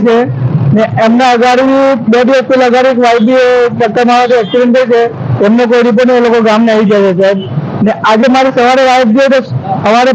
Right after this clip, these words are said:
પોણા છ વાગે એમને એક્સિડન્ટ કરીને આવી ગયો, ભાઈ એ પકડાયો નથી. ને તો છોકરા હતા કેવી રીતના રોડ ક્રોસ કરશે સાહેબ? ને એક્સપ્રેસ હાઈવે ની જેમ લગાતાર આવે છે લોકો, આપઘાત બી નહીં જોતા ને એવું નહીં જોતા, બીજા બીજા પર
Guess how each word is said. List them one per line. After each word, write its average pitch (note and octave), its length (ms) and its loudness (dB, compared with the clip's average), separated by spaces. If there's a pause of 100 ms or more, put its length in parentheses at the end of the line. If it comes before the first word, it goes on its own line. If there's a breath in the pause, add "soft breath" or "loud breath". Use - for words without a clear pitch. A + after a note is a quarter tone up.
પોણા A#3+ 300 0
છ B3+ 100 -4
વાગે B3 240 0
એમને B3+ 180 0 (340)
એક્સિડન્ટ B3 360 -2
કરીને B3+ 220 0
આવી B3+ 200 0
ગયો, B3 160 0 (380)
ભાઈ A#3 200 2
એ G#3 80 -4
પકડાયો A#3 400 0
નથી. G#3 340 0 (460)
ને A3+ 140 2
તો B3+ 60 2 (120)
છોકરા B3+ 300 0
હતા C4 140 0
કેવી A#3+ 120 0
રીતના C#4+ 240 0
રોડ C#4 220 0
ક્રોસ C4 220 0
કરશે A#3+ 300 2
સાહેબ? A#3+ 160 0 (500)
ને A#3+ 40 2 (140)
એક્સપ્રેસ C#4+ 380 -2
હાઈવે C4 260 2
ની C#4 100 0
જેમ D4 200 0
લગાતાર D4 360 0
આવે C#4+ 180 0 (100)
છે C#4 120 2
લોકો, G3+ 240 0 (960)
આપઘાત C4 420 2 (100)
બી D4+ 100 0
નહીં D4 240 0
જોતા D4 240 0
ને C#4+ 80 2
એવું C#4+ 180 0
નહીં C#4 180 2
જોતા, B3+ 200 2 (100)
બીજા B3 280 2
બીજા C4+ 200 2
પર C#4 100 2